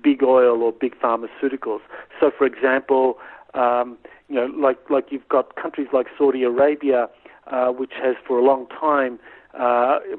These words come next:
been very dependent on the fossil fuel industry, now kinda like having a, I think, what do they call it, the twenty thirty vision or whatever it is, like trying to come up with alternative, um, uh, uh, energy technologies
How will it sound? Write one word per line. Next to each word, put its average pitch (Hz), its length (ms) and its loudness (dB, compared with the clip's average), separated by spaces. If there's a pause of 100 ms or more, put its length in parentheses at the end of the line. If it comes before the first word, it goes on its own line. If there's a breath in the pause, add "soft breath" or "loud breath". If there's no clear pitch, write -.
been 127 240 -2
very 147 160 4
dependent 139 680 -8
on 127 200 -8
the 123 400 -6
fossil 139 320 -4
fuel 175 220 4
industry, 120 560 -4 (340 loud breath)
now 143 640 2 (140)
kinda 135 140 -2
like 127 200 2
having 131 380 -4
a, 123 240 2
I 117 160 -4
think, - 180 -6
what 135 80 2
do 127 60 -2
they 123 100 0
call 131 220 -2
it, - 80 -6
the 113 60 -8
twenty 135 500 -6
thirty 123 240 4
vision 127 320 -6
or 120 140 -2
whatever 127 400 2
it 123 60 0
is, 127 220 4 (600 loud breath)
like 127 240 2 (120)
trying 147 220 0
to 131 80 -4
come 139 200 -6
up 131 180 -2
with 131 120 -4
alternative, 131 720 -2 (360 loud breath)
um, 131 600 -4 (140)
uh, - 140 -2 (960)
uh, 131 300 2 (340)
energy 143 320 -2
technologies 123 580 -4